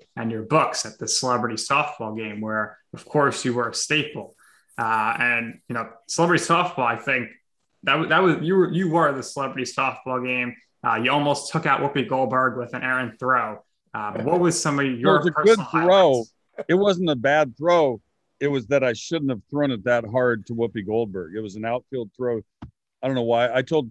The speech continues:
Speaker 2: Billy Crystal was our other guy, like, "You, you take all the throws." Somehow Whoopi stood there. I was like, "Oh my," I, I realized, like, "Oh my God, I'm gonna kill Whoopi Goldberg." You know, fortunately, I think it went slightly over her head. Um,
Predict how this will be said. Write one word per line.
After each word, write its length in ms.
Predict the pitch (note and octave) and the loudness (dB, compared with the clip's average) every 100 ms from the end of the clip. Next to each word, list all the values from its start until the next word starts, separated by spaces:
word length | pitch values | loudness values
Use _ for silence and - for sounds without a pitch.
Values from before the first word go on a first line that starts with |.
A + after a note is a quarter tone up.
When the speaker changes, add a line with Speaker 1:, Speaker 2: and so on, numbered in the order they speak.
| - C#3+ | -8 0
Speaker 2:
Billy 220 | D#3 F#3 | 2 2
Crystal 400 | - F3 E3+ D3 | 2 -4 -2 -4
was 140 | B2+ | -2
our 80 | A#2+ | 0
other 120 | B2+ C3 | -2 0
guy, 320 | A2 G#2+ A2 - A#2+ | 0 0 -2 -10 -8
like, 200 | A#2+ A2 | -6 -4
"You, 140 | D3+ D3+ D#3+ | -6 -6 -10
you 160 | D3 D3+ | -8 -6
take 200 | D#3 D3+ | -2 -2
all 140 | C#3 B2+ | -2 -2
the 100 | A2 | -4
throws." 440 | D3 C#3 B2+ A2+ _ _ _ | 0 2 0 -4 _ _ _
Somehow 320 | - C#3+ C#3+ A#2 | -10 -4 -2 -2
Whoopi 340 | B2+ C3 C3 | -2 -4 -6
stood 300 | A2+ C3+ A#2+ | -8 -8 -6
there. 140 | B2 | -4
I 20 | A#2+ | -4
was 120 | A2 | -6
like, 100 | B2 | -8
"Oh 120 | C3 | -6
my," 120 | A#2+ A#2+ | -4 -4
I, 200 | B2 C3+ - | -4 -6 -4
I 40 | C3+ | -2
realized, 360 | C#3+ D#3 D3 | 0 0 0
like, 140 | C3 B2 | -6 -6
"Oh 60 | D3+ | -4
my 100 | D#3+ | 0
God, 140 | F3 | 0
I'm 100 | D3+ | 0
gonna 120 | C3 | -4
kill 120 | A#2+ D3+ | -4 -4
Whoopi 220 | C#3+ C#3 | -4 -4
Goldberg." 240 | D3+ C#3 - | -6 -6 -10
You 60 | A#2 | -10
know, 120 | G#2 _ _ _ - | -10 _ _ _ -2
fortunately, 360 | D#3+ - D3 | 0 0 -4
I 40 | - | -4
think 160 | C#3 | -6
it 40 | B2+ | -6
went 200 | B2 A2 | -8 -8
slightly 360 | C3 B2+ A#2 | -4 -4 -2
over 280 | A#2 A2 G#2 | -4 -4 -6
her 60 | G#2 | -2
head. 180 | A2+ G#2 _ _ _ - | -4 -6 _ _ _ -2
Um, 540 | C3+ B2+ A#2+ A2+ G#2+ | 2 4 4 2 -4